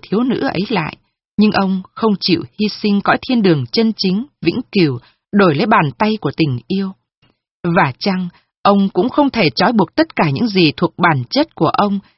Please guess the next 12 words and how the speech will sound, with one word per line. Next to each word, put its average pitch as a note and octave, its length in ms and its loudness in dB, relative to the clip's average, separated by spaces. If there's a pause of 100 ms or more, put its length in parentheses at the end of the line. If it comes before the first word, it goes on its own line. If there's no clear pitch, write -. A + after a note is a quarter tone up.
(220)
kẻ F#3 140 2 (300)
phiêu A3 160 4
lưu, G#3+ 300 2 (100)
kẻ D#3+ 100 2
khát - 300 -2
vọng, D3+ 200 0 (280)
người G3 120 6
nghệ G3 180 4
sĩ - 160 0 (120)
làm D#3+ 320 -2
giáo F3 260 -4
sĩ, D#3+ 200 -4